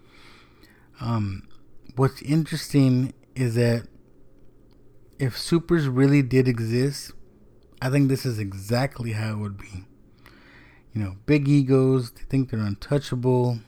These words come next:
they can do whatever they want. They turn into jerks, right? They're just, they're just out looking for themselves,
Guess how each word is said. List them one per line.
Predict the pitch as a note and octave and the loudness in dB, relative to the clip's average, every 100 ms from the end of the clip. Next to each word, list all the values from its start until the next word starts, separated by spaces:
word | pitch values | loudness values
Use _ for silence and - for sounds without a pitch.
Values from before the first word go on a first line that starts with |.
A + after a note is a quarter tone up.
| - | -12
they | A#2+ | -10
can | - A2 | -6 -6
do | A2+ | -4
whatever | G#2 G2 | -4 -4
they | F#2+ | -6
want. | F#2+ B2+ C#3 C3 B2 - - - - _ - - - - _ - | -2 2 4 2 -2 -10 -20 -20 -20 _ -20 -20 -20 -20 _ -6
They | A#2+ | -6
turn | A2 C3 B2 | -2 0 0
into | A2+ G#2 | 0 -4
jerks, | G2+ - D3 B2+ - - | -8 -2 -2 -2 -10 -8
right? | A2 A#2 C3 - - _ | -2 -2 -4 -8 -20 _
They're | A#2+ A#2+ | -6 -4
just, | B2 - | -4 -4
they're | C3 - - B2 | -8 -8 -6 -4
just | B2 - | -2 -2
out | B2 | -2
looking | A#2 A#2+ A#2 | -2 -4 -4
for | - A#2+ | -6 -6
themselves, | G#2+ G2+ F#2+ F#2 - D#3+ D#3 D3+ D3+ - | -4 -6 -8 -8 0 2 4 0 -2 -8